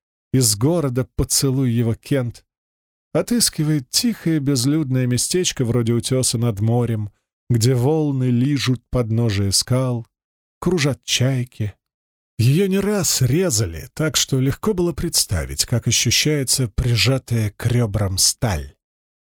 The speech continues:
Холодное отточенное лезвие. Готовность. Чего она не могла вообразить, это как будет ощущать себя. Задрожат ли руки?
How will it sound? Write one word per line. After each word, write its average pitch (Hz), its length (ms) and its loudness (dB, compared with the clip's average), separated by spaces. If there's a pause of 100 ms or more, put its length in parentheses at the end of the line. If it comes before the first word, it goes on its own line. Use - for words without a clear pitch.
(240)
Холодное 135 880 0
отточенное 110 840 -2
лезвие. 90 640 -2 (720)
Готовность. 92 960 0 (1160)
Чего 160 420 0
она 175 180 0
не 165 120 0
могла 160 420 0
вообразить, 147 1120 -2 (420)
это 131 180 2
как 160 320 -2
будет 151 380 -2
ощущать 135 600 0
себя. 78 480 -2 (840)
Задрожат 135 760 2
ли 113 160 2
руки? 120 540 -4